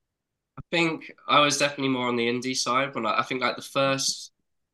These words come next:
the first band that I properly heard and was like, "Oh, I'd quite like to," before, before I even was aware that I wanted to be in a band, I think the first band that I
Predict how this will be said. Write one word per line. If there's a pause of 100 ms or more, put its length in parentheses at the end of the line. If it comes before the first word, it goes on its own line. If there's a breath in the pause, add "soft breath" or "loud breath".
(100)
the
first
band
that
I
properly
heard
and
was
like, (240)
"Oh,
I'd
quite
like
to," (120)
before,
before
I
even (520)
was
aware
that
I
wanted
to
be
in
a
band,
I
think
the
first
band
that
I